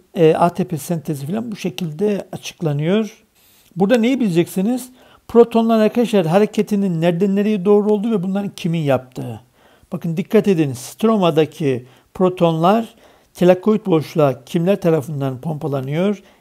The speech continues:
E T S elemanları tarafından pompalanıyor. Bakın A T P sentez bir E T S elemanı değil. A T P sentez ne yapıyor? Tilakoid boşluktaki protonları, e, stromaya ne yapıyor? Gönderiyor ve bu esnada A T P sentezleniyor diyoruz.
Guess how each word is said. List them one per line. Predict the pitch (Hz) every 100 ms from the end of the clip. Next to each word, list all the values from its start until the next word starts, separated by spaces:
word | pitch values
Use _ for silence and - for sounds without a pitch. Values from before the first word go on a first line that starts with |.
| _ -
E | 175 175
T | 175 165
S | -
elemanları | 214 160 151 151 156 151
tarafından | 139 131 131 151
pompalanıyor. | 170 160 143 135 127 120 113 - _ _ _ _ _ -
Bakın | 160 165
A | 160 165
T | 180 175
P | 175
sentez | 175 170 170 175 151
bir | 165
E | 156
T | 160
S | -
elemanı | 156 156 156 143
değil. | 165 175 120 - _ _ _ _ _ _ _ -
A | 170
T | 170
P | 190 233
sentez | - 170 - 139 120
ne | 160
yapıyor? | 196 190 202 202 196 - _ _
Tilakoid | - 175 175 202 208 -
boşluktaki | 156 151 - 156 -
protonları, | 127 165 170 156 131 123 127 165 214 214 _ _ _ _ _
e, | 160 139
stromaya | - - 190 170 151
ne | 156
yapıyor? | 160 127 170 175 175
Gönderiyor | 143 147 139 143 180 165
ve |
bu | 151
esnada | 165 - 143 139 170 170
A | 151
T | 147 127
P | 180
sentezleniyor | - 147 135 143 135 131 135 160 170 127
diyoruz. | 127 113 - - _